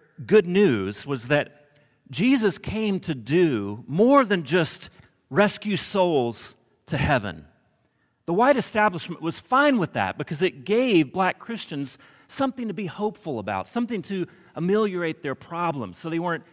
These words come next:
agitated and activistic and challenging the structures that oppressed them. They were fine with sort of a pie-in-the-sky kind of gospel.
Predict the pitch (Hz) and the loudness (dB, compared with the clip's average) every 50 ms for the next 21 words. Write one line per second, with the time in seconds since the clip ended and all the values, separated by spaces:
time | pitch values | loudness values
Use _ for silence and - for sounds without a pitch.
0 | _ _ - - - 156 170 170 120 135 120 - - 127 117 104 92 95 90 87 | _ _ -12 -6 -2 -2 -2 -2 -2 -6 -10 -10 -8 -6 -6 -4 -4 -6 -8 -8
1 | 104 107 104 - 135 151 151 - - 135 104 117 143 - - - - 98 - - | -8 -10 -8 -6 -6 -6 -6 -6 -8 -8 -8 -6 -8 -8 -10 -14 -16 -18 -16 -10
2 | - 123 127 120 - - - - 160 170 170 180 175 160 156 123 120 117 95 85 | -8 -6 -6 -6 -8 -12 -16 -14 -12 -10 -8 -8 -6 -6 -6 -6 -6 -6 -6 -8
3 | 85 - _ _ _ _ _ _ _ - 143 - - - - 196 180 - - - | -10 -14 _ _ _ _ _ _ _ -8 -6 -6 -6 -2 0 2 2 2 0 -6
4 | - 131 117 113 110 - - 135 131 - - _ _ _ _ - - - 240 247 | -8 -8 -8 -8 -8 -4 -2 -2 -2 -2 -6 _ _ _ _ -16 -8 -2 0 0
5 | 247 - - - 123 85 - - _ _ _ _ _ _ _ _ _ _ _ _ | 0 0 -2 -8 -12 -16 -16 -20 _ _ _ _ _ _ _ _ _ _ _ _
6 | _ - 214 233 208 170 - - - - 214 233 240 233 226 220 175 160 151 139 | _ 0 2 4 4 2 0 -4 -10 -8 -2 2 2 4 4 4 2 0 -4 -4
7 | - - - 175 175 143 135 110 - _ _ _ _ _ _ - - - - 160 | -6 -6 -8 -4 -4 -4 -4 -4 -8 _ _ _ _ _ _ -12 -10 -8 -6 -4
8 | 139 139 131 120 110 - - - 127 117 113 104 98 90 82 _ _ _ _ _ | -2 0 -2 -2 -4 -6 -8 -6 -4 -4 -2 -2 -4 -6 -10 _ _ _ _ _
9 | _ - - 107 107 104 98 78 - _ _ _ _ _ _ _ _ _ _ - | _ -12 -8 -6 -6 -6 -6 -8 -10 _ _ _ _ _ _ _ _ _ _ -8
10 | 92 82 82 78 - - - 87 78 67 - | -8 -8 -8 -10 -12 -16 -14 -14 -14 -14 -16